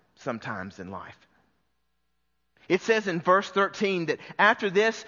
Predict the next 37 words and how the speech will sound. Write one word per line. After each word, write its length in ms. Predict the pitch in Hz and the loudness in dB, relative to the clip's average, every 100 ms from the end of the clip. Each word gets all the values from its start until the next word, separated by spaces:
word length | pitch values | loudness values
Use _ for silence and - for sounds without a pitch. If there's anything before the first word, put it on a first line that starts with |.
| - | -18
Satan 380 | - 226 220 196 | -4 0 0 2
went 160 | 202 214 | 0 4
away 200 | 202 196 | 4 2
for 180 | - | 2
a 60 | 160 | 2
more 380 | 165 190 208 196 | 4 4 4 4
opportune 600 | 175 190 196 - 185 170 | 4 2 -2 -2 -4 -4
time. 500 | 190 175 143 113 95 - - - - | 0 2 2 0 -6 -14 -20 -2 4
And 260 | 196 170 156 165 | 4 4 -4 -2
would 200 | 175 185 | -2 0
you 80 | |
know, 360 | 185 175 190 226 - - - - | 0 2 2 0 -8 -20 -20 -14
Jesus 460 | 123 196 233 214 - | -6 -4 -4 -6 -2
actually 400 | 175 185 - 143 | -2 -2 -6 -6
is 120 | 147 | -6
tempted 360 | - 196 202 165 | -6 -4 -4 -2
by 140 | 151 | 0
Satan 400 | 147 180 170 135 131 | 0 -2 -4 -4 -4
again 540 | 135 120 127 165 202 | -6 -6 -4 0 0
in 180 | - 147 | -2 -4
this 220 | 139 139 | -4 -4
exact 920 | 135 117 110 123 170 190 247 - - - | -8 -8 -10 -4 -2 -2 -2 -6 -16 -10
same 560 | - 180 185 175 180 185 | 0 0 2 -2 -6 -8
way 460 | 143 151 120 107 101 _ - | -4 -2 -2 -4 -10 _ -12
on 120 | 120 | -10
the 60 | 113 | -8
cross. 540 | - 95 - - - _ _ _ _ _ _ - | -6 -6 -6 -16 -20 _ _ _ _ _ _ 2
I 80 | |
hadn't 320 | 170 208 190 185 | 6 4 4 2
realized 520 | 226 196 160 147 160 | 4 6 6 4 2
this 180 | 151 160 | -4 -4
until 240 | 147 170 | -2 4
I 100 | 165 | 4
was 140 | 151 139 | 4 -4
studying 360 | - 180 180 | -2 0 2
this 160 | 156 143 | -2 -2
passage 540 | 180 175 170 131 110 | 0 0 0 -8 -12